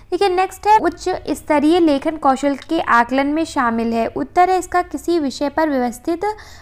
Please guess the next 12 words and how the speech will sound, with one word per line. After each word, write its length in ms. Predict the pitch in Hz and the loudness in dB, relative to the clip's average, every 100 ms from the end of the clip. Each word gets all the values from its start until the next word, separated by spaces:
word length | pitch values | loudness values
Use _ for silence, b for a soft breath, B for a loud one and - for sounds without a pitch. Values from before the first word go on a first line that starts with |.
| - | 0
व 120 | 359 | 2
सार्थक 600 | 359 311 269 269 302 330 | 2 2 2 2 -2 -4
वाक्य 440 | 311 240 247 262 311 | 0 4 4 2 -2
निर्माण। 500 | 269 226 226 220 226 | -2 -2 0 0 0
क्लिक 320 | 226 285 302 | -4 -6 0
करके 280 | 330 311 320 | 0 0 2
आगे 260 | 247 220 233 | 2 2 0
बढ़ 240 | 254 269 | 2 2
जाएं। 280 | 302 330 339 | 0 -2 -2
देखिए 220 | 339 339 | -2 -2
नेक्स्ट 380 | 302 320 320 - | -2 -4 -4 2
है 140 | 392 | 2